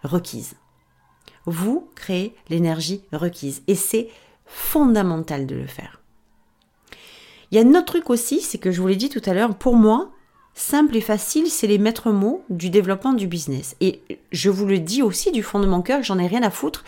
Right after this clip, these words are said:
que les gens disent que la simplicité et la facilité, c'est du mensonge ou de l'arnaque.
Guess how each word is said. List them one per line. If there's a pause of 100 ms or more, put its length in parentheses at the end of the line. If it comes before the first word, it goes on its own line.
(580)
que
les
gens
disent
que
la
simplicité
et
la
facilité,
c'est
du
mensonge
ou
de
l'arnaque.